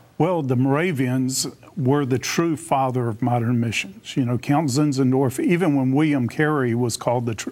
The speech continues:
the father of modern missions, he said, "No, Zinzendorf was. He was his inspiration." And he was a German count who, uh,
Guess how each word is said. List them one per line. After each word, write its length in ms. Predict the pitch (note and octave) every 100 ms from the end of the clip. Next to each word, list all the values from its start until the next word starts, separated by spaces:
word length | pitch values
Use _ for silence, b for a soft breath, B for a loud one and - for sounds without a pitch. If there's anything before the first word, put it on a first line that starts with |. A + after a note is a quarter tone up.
| -
the 140 | A#2+
father 320 | - B2 B2 A#2+
of 80 |
modern 260 | B2 A#2+ A#2+
missions, 400 | C3 - B2+ A#2+
he 100 | D3
said, 300 | C#3 C#3 A#2+ B B B
"No, 220 | C#3+ C3+ B2
Zinzendorf 800 | G#2+ B2+ C#3+ B2+ A#2+ B2+ G#2+ C#3
was. 240 | A#2 G#2+
He 160 | D3+ C#3+
was 240 | C3+ G#2+
his 240 | C#3 B2+
inspiration." 880 | B2+ G#2 - B2 A#2 B2+ B2 C#3+ C3
And 200 | A#2+ A#2 B B B B B B B
he 140 | D#3+ G3+
was 240 | F#3+ -
a 180 | C#3 B2
German 480 | A2 C#3 F3 E3+ C3+
count 500 | - E3 A2+ B2 -
who, 360 | A#2+ A#2+ B2+
uh, 140 | D3